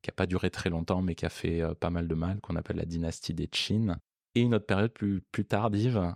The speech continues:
euh, et plus proche de nous, qui est, euh, sous Mao, Setong et pendant la révolution culturelle où il y a eu des, des modifications qui ont été apportées à cette médecine. Euh, donc ça, c'est pour, euh, pour contextualiser un peu son, son historique. Et, euh,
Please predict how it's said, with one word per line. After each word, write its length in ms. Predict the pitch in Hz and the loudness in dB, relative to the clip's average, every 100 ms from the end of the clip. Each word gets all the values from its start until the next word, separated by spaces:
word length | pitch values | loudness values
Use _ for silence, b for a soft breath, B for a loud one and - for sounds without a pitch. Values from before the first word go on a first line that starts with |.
| - | -2
euh, 220 | 90 85 | 0 2
et 80 | 85 | 0
plus 120 | - | -2
proche 300 | 95 - 98 | -4 0 2
de 100 | 92 | 2
nous, 240 | 90 98 117 | 2 2 2
qui 280 | - 92 95 | 0 0 2
est, 40 | |
euh, 160 | 87 85 | 2 0
sous 180 | - | 0
Mao, 280 | 101 95 92 - _ b b b | 0 0 -2 -8 _ b b b
Setong 520 | - - 92 117 107 - | -2 0 2 4 2 0
et 260 | - 82 82 | 0 0 0
pendant 240 | 87 90 | 2 2
la 120 | 90 | 2
révolution 420 | 90 85 87 90 | 2 0 0 -2
culturelle 480 | 87 82 - 85 98 | -2 -4 -2 0 2
où 100 | 95 | 0
il 60 | 85 | 0
y 40 | |
a 40 | 85 | 2
eu 140 | 95 | 2
des, 260 | 90 82 85 | 0 -2 -2
des 100 | 87 | -2
modifications 640 | 95 95 - 87 - 98 | -2 -2 -2 -4 -2 -2
qui 100 | - | 0
ont 40 | |
été 160 | 90 90 | 0 0
apportées 340 | 87 85 - | -2 -4 -2
à 40 | 92 | -2
cette 240 | - - | -2 -2
médecine. 520 | 90 - - 110 113 - _ _ - | -2 -2 -4 0 0 -2 _ _ -2
Euh, 640 | 92 85 82 80 78 78 80 | 0 2 2 2 0 -2 -4
donc 180 | 82 - | -4 -2
ça, 100 | 107 | -2
c'est 140 | - | -2
pour, 320 | - 85 82 | -2 -2 0
euh, 100 | 82 - _ - | -2 -8 _ -12
pour 200 | - - | -10 -2
contextualiser 720 | 92 92 - - 95 95 101 | 0 0 0 0 2 4 4
un 120 | 95 | 2
peu 180 | 87 92 | 2 0
son, 360 | - 90 85 | 0 0 0
son 200 | 85 90 | 0 0
historique. 540 | 90 - 92 110 131 - - _ _ - | 2 2 0 0 0 -4 -6 _ _ -2
Et, 320 | 107 92 92 | 4 6 6
euh, 840 | 90 87 87 85 85 82 82 82 | 6 6 6 4 4 2 2 2